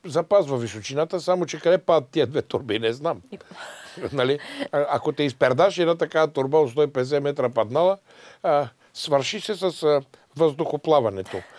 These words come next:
Speaker 1: А, и ти-, а тия така и долу имат засядане, като кафене, за тако. И са пътували с тия дирижабли, но се оказва, че много често стават, а, аварии.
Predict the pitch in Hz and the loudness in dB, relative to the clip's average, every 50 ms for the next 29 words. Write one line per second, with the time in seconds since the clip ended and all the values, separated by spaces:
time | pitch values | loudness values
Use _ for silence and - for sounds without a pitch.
0 | - - - - - 135 127 123 123 - _ - - _ _ - - 160 190 214 | -20 -20 -10 -4 -2 0 0 0 -2 -6 _ -20 -20 _ _ -12 -8 -6 -6 -6
1 | 190 - - - 139 156 - 101 98 - 117 127 147 - - - 113 117 143 202 | -8 -10 -10 -8 -6 -4 -4 -4 -6 -6 -6 -6 -6 -6 -8 -6 -4 -4 -2 -2
2 | 180 147 120 123 135 143 139 143 156 160 143 110 117 110 - - 110 104 104 113 | -4 -4 -2 -2 -2 -2 -4 -4 -4 -4 -6 -6 -8 -10 -8 -6 -6 -4 -4 -2
3 | 139 147 156 156 - - 120 - 113 110 - 110 - - 98 95 92 101 113 131 | -2 -2 -4 -4 -6 -8 -12 -12 -12 -12 -12 -10 -10 -10 -10 -10 -6 -4 -4 -2
4 | 147 139 123 117 110 101 - - - 120 120 120 _ _ _ _ - - - - | -4 -4 -6 -10 -16 -18 -10 -4 -4 -4 -4 -6 _ _ _ _ -20 -20 -20 -20
5 | - - 165 165 185 180 - 175 165 160 - 160 160 - 185 156 147 151 135 - | -16 -10 -6 -6 -6 -6 -4 -6 -6 -6 -8 -8 -6 -4 -4 -2 -2 -4 -6 -8
6 | 151 139 123 110 120 120 110 110 113 127 139 135 151 175 170 156 156 143 135 _ | -6 -6 -4 -4 -4 -4 -4 -4 -2 -2 -2 -2 -2 -6 -6 -4 -6 -6 -8 _
7 | _ _ - _ _ - - 139 120 117 - - 170 202 196 196 196 180 - - | _ _ -20 _ _ -6 -2 0 0 0 0 0 0 0 0 -2 -4 -4 -2 -2
8 | 170 160 156 - _ _ _ _ _ _ _ _ _ _ _ _ - 147 180 185 | -2 -2 -2 -4 _ _ _ _ _ _ _ _ _ _ _ _ -6 -4 -2 -2
9 | 175 180 131 - - 180 165 - - 160 - - - 180 175 170 156 - _ - | -2 -4 -6 -4 -2 -2 -2 -4 -6 -12 -6 -2 2 4 4 4 2 0 _ -4
10 | - 170 151 147 139 139 135 127 151 123 120 117 143 160 147 117 107 92 82 - | 0 2 2 2 2 0 -4 -4 -2 -2 0 2 2 2 2 0 -4 -6 -8 -12